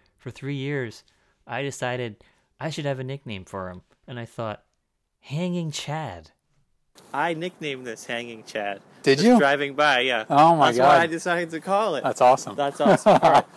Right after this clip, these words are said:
Speaker 1: So tell me what Hanging Chad is, 'cause people don't see this. They're only listening.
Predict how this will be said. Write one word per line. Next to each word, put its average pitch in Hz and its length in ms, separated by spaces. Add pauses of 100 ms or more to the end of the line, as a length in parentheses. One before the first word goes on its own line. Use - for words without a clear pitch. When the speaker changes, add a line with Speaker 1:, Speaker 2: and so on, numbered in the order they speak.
Speaker 1:
So 180 100
tell 208 220
me 214 160
what 196 260
Hanging 160 320
Chad 139 300
is, 143 340
'cause 127 300
people 165 340
don't 147 400 (600)
see 165 280
this. 110 460 (240)
They're 151 220
only 139 240
listening. - 460